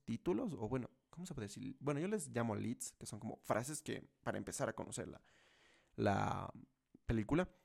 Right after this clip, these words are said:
o serie, que te atrapan, que simplemente dices, "A ver, esto suena interesante". Y tenía el, bueno, no dice cuánta coincidencia tenía en mí, pero hoy está en top diez en Ecuador, entonces me pareció muy importante.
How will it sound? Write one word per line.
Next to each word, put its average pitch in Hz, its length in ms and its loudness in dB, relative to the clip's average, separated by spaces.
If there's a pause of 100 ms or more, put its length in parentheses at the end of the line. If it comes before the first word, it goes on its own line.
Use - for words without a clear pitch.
(180)
o - 100 -2
serie, 120 360 4 (520)
que 131 120 2
te 107 80 4
atrapan, 98 380 2
que - 80 -10
simplemente 127 380 0
dices, 127 380 -4
"A 113 80 -2
ver, 95 300 -2
esto - 160 -6
suena 117 160 -2
interesante". 110 500 -2
Y 110 60 -2
tenía 120 480 2
el, 123 440 0
bueno, 139 220 -2
no 139 140 -2
dice 143 200 -6
cuánta 135 380 -2
coincidencia 117 460 -6
tenía 107 200 -4
en 110 100 -6
mí, 202 260 -2
pero 110 400 -4 (500)
hoy 120 240 4
está 120 160 -4
en 107 80 -4
top - 200 -6
diez - 220 -4
en 104 100 -8
Ecuador, 175 280 2
entonces - 280 -4
me 110 100 -6
pareció 104 320 -8
muy 123 460 -2
importante. - 580 -12